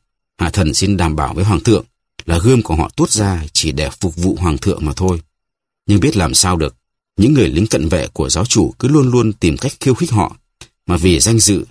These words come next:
mà họ phải ra tay tự vệ." "Ngài Trevi, hãy nghe đây này, tôi muốn tước cái bằng đại úy của ngài để trao cho cô Cimarron, là người tôi đã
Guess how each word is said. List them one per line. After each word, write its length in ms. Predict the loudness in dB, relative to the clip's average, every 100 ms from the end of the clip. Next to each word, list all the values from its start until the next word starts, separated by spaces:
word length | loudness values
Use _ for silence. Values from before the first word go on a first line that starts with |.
| -4
mà 100 | -2
họ 220 | -2 -4
phải 240 | -8 -6
ra 160 | -4 -4
tay 240 | -2 -2 0
tự 100 | -2
vệ." 260 | -2 -6 -8 _ _ _ _ _ _ _ _ _ _ _ _ -6
"Ngài 120 | -4
Trevi, 560 | 0 0 2 2 2 -2 -10 _ _ _ _ _ _
hãy 100 | 0
nghe 180 | 2 4
đây 100 | 2
này, 320 | 0 -2 -8 -16 _ _ -2
tôi 120 | 2
muốn 160 | 2 2
tước 280 | 2 0 -2 -4
cái 100 | 0
bằng 200 | 0 0
đại 140 | -2
úy 140 | 0 0
của 100 | 0
ngài 280 | -2 -2 -4
để 160 | -6 -2
trao 320 | 0 0 0
cho 480 | 0 0 0 0 -4 -8 _ _ 0
cô 320 | 4 4 4
Cimarron, 600 | 0 2 2 2 2 0 -4 _ _ 0
là 120 | 4
người 180 | 4 4
tôi 140 |
đã 60 | 2